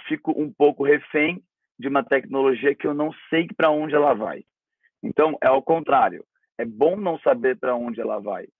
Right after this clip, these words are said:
mas eu acho que a gente tem que tomar muito cuidado de qual é o futuro da tecnologia. Então, se meus dados estão na rede,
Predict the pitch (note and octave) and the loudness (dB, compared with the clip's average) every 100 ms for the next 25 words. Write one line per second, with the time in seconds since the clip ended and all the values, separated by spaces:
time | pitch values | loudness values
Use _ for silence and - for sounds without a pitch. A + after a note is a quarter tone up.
0 | _ _ - A#2 B2 B2+ C3 - C3 C#3+ | _ _ -2 2 4 4 4 0 -6 -4
1 | B2 C3+ - D3 C#3+ C#3 C3+ B2+ C#3 F#3 | -4 -6 -10 -12 -6 -4 -2 -4 -6 -10
2 | - C3 A#2 B2 E3 A#2+ G#2 _ _ - | -8 -2 2 4 4 0 -4 _ _ -14
3 | A#2 C3 - _ _ _ _ - G3 A3+ | -2 -2 -2 _ _ _ _ 0 2 4
4 | F3+ F3 F3 - F3+ F3+ C#3 C3+ - C3 | 2 0 -10 -10 -6 -4 -4 -8 -6 -8
5 | A#2+ B2 A#2 G#2+ G#2+ G#2 - - C#3 C3+ | -8 -10 -8 -10 -10 -4 -4 -2 2 2
6 | A2 D3+ F3+ D3+ - - C3 A#2+ G#2 D3 | 4 2 2 -4 -10 -6 -4 -4 -2 0
7 | D#3+ A2 | 0 -4